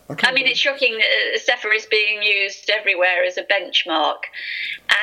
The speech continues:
Speaker 2: And, um, it's based entirely on how close you are to the native speaker of the language. And,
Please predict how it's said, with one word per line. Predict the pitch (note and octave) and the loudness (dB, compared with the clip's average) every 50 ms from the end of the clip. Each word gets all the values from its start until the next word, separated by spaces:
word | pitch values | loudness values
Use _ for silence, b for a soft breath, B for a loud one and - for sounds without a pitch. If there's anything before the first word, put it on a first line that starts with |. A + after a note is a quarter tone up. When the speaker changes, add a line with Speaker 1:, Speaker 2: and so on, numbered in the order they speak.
| A3 A3 | 2 0
Speaker 2:
And, | A3 A3+ A3+ A#3 B3 | 0 0 2 4 4
um, | A#3+ A#3+ A3+ | 2 4 2
it's | - - B3 A3+ A#3+ - | 2 2 2 2 0 0
based | - C4+ D4+ D4 - - | 2 2 2 0 -2 -2
entirely | C#4 B3 B3 - B3+ C4 B3+ B3 A#3+ G#3 G3 | -2 -2 0 0 2 2 4 4 2 2 2
on | G3 G#3 | 2 0
how | A3 A#3+ A3 A3+ | 0 0 -2 -2
close | - - A3+ A3 G#3+ - | 0 0 0 0 0 2
you | A3+ A3+ | 4 4
are | G#3+ A3 | 4 4
to | A3 - - | 2 -2 -2
the | A3 | 0
native | G#3+ A3 A3+ A3+ - A3+ | 2 2 2 0 0 -2
speaker | - - - A3+ A3+ A3+ B3+ A3+ | -2 2 0 0 2 2 2 2
of | A#3 A3+ | 2 2
the | - A3 | 0 2
language. | A#3+ A#3+ B3 C4 B3 A3 - - - - - B B B B B B B B B3 | 2 2 2 0 -4 -2 -2 0 0 0 -2 B B B B B B B B 0
And, | B3+ B3 B3 | 0 0 -2